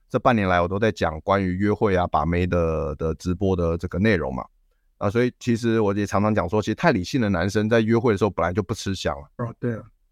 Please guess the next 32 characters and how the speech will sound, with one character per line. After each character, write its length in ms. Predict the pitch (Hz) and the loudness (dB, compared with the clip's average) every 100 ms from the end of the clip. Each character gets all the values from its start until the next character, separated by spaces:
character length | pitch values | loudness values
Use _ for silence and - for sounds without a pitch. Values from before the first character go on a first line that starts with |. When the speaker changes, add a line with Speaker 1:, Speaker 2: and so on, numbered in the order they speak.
| _ _ _ _ _ | _ _ _ _ _
Speaker 1:
嗯， 260 | - 90 80 _ _ _ | -6 -4 -6 _ _ _
就 100 | - | -4
说 160 | 123 127 | 2 2
你 140 | 110 | 2
需 160 | 101 135 | -2 2
要， 180 | 135 135 | 4 2
就 120 | 131 139 | 0 2
是 60 | |
尤 100 | 127 | 2
其 160 | 113 120 | 0 0
是 200 | 120 110 | 0 2
有 100 | 101 | 0
些 160 | - | 2
男 160 | 127 104 | 2 2
生 100 | 113 | 0
可 140 | 101 | 0
能 120 | 92 92 | -2 0
他 140 | 123 | 2
很 140 | 120 | 2
理 100 | 123 | 2
性， 240 | 92 - 104 | 0 0 0
或 80 | 104 | 2
者 60 | |
他 80 | 110 | 2
很 100 | 104 | 0
活 160 | - 87 | -2 -2
在 120 | 110 | 0
自 80 | 110 | 0
己 60 | 113 | -2
的 40 | |
世 220 | 85 113 95 | -4 -6 -4
界， 280 | 113 87 | 0 -2